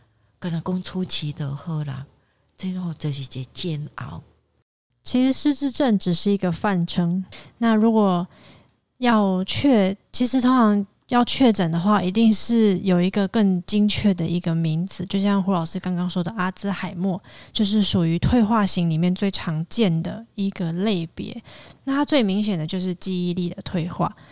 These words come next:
Speaker 2: 开始就是对时间啊、地点或是人物的辨识开始出现问题。
Speaker 1: 哦。
Speaker 2: 那它是一个进行性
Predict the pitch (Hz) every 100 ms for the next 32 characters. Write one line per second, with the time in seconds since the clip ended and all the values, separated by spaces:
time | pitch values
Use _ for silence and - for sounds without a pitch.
0 | - - - 233 208 185 196 202 208 180
1 | 175 - 180 - 202 196 208 175 170 196
2 | - 233 175 - 202 233 - - - 240
3 | 214 220 185 175 202 196 165 165 214 165
4 | 175 - 175 180 180 165 - 185 190 175
5 | 190 196 170 - 226 226 - 123 120 147
6 | 180 208 202 156 135 151 254 247 262 285
7 | 254 226 247 254 208 175 180 214 185